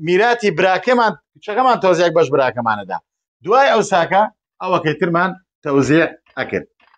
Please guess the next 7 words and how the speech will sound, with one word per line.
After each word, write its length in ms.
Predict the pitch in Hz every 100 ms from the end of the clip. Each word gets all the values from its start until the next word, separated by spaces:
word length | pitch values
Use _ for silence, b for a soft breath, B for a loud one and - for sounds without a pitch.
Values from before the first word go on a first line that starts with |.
| -
با 100 | 214 240
چەند 160 | 214 196
مەسئەلەیەکی 560 | 180 170 175 196 - 156
تر 100 | 196 156
لەسەر، 300 | 139 - 170 123 _ _ _
ئە، 80 | 127 127 123 120
مناسەخات 680 | 139 135 135 135 135 165